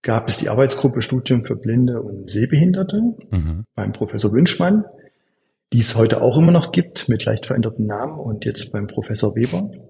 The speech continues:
Speaker 2: Mhm.
Speaker 1: Und die hat mir damals so ein, ein gutes Umfeld gegeben. Die hatte schon mal die Technik da, weil es war neunzehnhundertsiebenundneunzig auch noch nicht so einfach, als Student an die ganze Technik ranzukommen, in der Breitzeile.
Speaker 2: Das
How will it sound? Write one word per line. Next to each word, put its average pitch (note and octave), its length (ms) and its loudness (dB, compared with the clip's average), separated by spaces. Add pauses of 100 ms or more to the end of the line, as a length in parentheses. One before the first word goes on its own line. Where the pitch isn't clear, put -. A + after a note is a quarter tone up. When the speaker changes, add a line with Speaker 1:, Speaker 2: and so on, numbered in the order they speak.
Speaker 2:
Mhm. D#2+ 360 -4 (460)
Speaker 1:
Und A#2 160 4
die C#3 100 8
hat D3+ 140 4
mir C3 100 4
damals D3+ 540 2 (760)
so A#2+ 200 4
ein, A2+ 760 2 (100)
ein A2+ 140 -4
gutes C#3 280 0
Umfeld D#3+ 500 2
gegeben. G2+ 540 -4
Die G2+ 120 -4
hatte G#2 240 -4
schon A2+ 200 -4
mal G2+ 120 -6
die A2 100 -2
Technik D3+ 420 2
da, C3 460 2
weil G2+ 160 -4
es - 160 -8
war G#2 360 -2
neunzehnhundertsiebenundneunzig A#2 840 0
auch G#2 80 -8
noch G#2 60 -4
nicht B2+ 180 4
so B2+ 100 2
einfach, A#2+ 520 -2 (840)
als A2+ 220 -2
Student A#2+ 640 2
an A2+ 140 0
die A2 100 -4
ganze G#2+ 240 -4
Technik C3+ 380 2
ranzukommen, A#2 580 -2
in A2 60 -4
der G#2+ 80 -6
Breitzeile. A2+ 680 -4
Speaker 2:
Das A2+ 340 -2